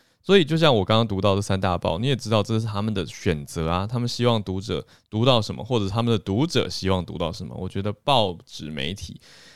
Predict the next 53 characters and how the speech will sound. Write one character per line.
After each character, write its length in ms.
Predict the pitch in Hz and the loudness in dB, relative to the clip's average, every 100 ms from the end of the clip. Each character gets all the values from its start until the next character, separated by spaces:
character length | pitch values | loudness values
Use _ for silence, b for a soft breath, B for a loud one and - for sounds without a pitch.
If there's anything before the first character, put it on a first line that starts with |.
| B B _ | B B _
跟 200 | 110 107 | -2 -2
新 180 | 160 | 0
闻 100 | 165 | 2
媒 160 | 123 107 | 4 2
体 200 | 107 92 | 0 -4
跟 160 | 101 107 | -4 -4
读 120 | 95 | -4
者 140 | 90 | -4
之 140 | 85 85 | -6 -6
间 200 | 90 92 | -4 -4
是 80 | |
互 300 | 101 - 104 | -8 -6 -6
为 320 | 82 73 73 101 _ - | -4 -4 -8 -12 _ -4
因 200 | 107 110 | -2 -2
果 180 | 90 | -4
的 80 | 78 | -4
一 40 | 73 | -6
个 80 | |
关 220 | - 80 76 | -4 -4 -4
系 200 | - 78 | -4 -6
啦， 180 | 76 95 | -6 -10
就 100 | - | -10
是 280 | 85 85 80 - _ _ - | -8 -8 -10 -14 _ _ -12
你 140 | 101 | -12
给， 200 | - 101 - | -2 0 2
你 120 | 101 | 4
喂 140 | 123 | 6
我 140 | 107 98 | 6 6
什 120 | 85 | 0
么 80 | 87 | 2
内 140 | 95 | 2
容， 100 | 80 | 2
然 80 | 82 | 0
后 60 | |
大 160 | 92 107 | 2 4
家 120 | 98 | 4
喜 200 | 107 - | 0 -2
欢 120 | 90 | -2
看 220 | 104 120 95 | 0 0 0
什 100 | 57 | -6
么 80 | |
内 140 | 80 80 | -6 -6
容， 180 | - 92 | -6 -8
那 80 | 87 | -8
个 80 | 90 | -6
感 220 | 78 76 | -6 -8
觉 200 | - 82 | -8 -8
是 240 | 80 90 - b b b _ | -6 -8 -8 b b b _
互 260 | - 127 | -2 0
相 320 | 107 104 98 98 | 2 2 2 0
影 160 | 87 90 | -4 -4
响 240 | - - | -6 -6
的。 100 | - | -12